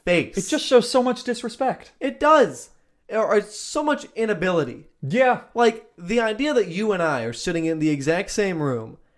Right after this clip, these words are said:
Speaker 1: having an, a genuine conversation that's, I mean, it's not scripted. We're just talking about
Speaker 2: Yeah,
Speaker 1: things that we come
Speaker 2: exactly.
Speaker 1: across
Speaker 2: It's a
Speaker 1: in
Speaker 2: chat.
Speaker 1: life. It's a chat. The fact that you and I are chatting is actually,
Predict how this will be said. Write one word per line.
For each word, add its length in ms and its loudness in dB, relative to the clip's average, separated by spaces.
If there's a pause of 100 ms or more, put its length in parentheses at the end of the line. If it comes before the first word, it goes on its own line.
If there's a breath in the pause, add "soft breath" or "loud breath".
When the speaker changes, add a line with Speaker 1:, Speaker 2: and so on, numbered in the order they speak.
(140)
Speaker 1:
having 420 0
an, 100 -2 (240)
a 120 2
genuine 580 -2
conversation 960 -2
that's, 260 0
I 100 -4
mean, 80 -4
it's 120 -12
not 160 0
scripted. 460 -4
We're 120 -4
just 140 -10
talking 380 -2
about 160 2
Speaker 2:
Yeah, 120 6
Speaker 1:
things 220 -2
that 80 -2
we 60 -2
come 80 2 (180)
Speaker 2:
exactly. 60 0
Speaker 1:
across 280 2
Speaker 2:
It's 80 0
a 40 -4
Speaker 1:
in 60 -4
Speaker 2:
chat. 280 2
Speaker 1:
life. 80 -20 (240 soft breath)
It's 160 -2
a 80 4
chat. 480 -2
The 60 -4
fact 320 -2
that 80 -10
you 180 -4
and 80 -2
I 120 0
are 120 -2
chatting 640 -2 (840)
is 260 4 (840)
actually, 960 -2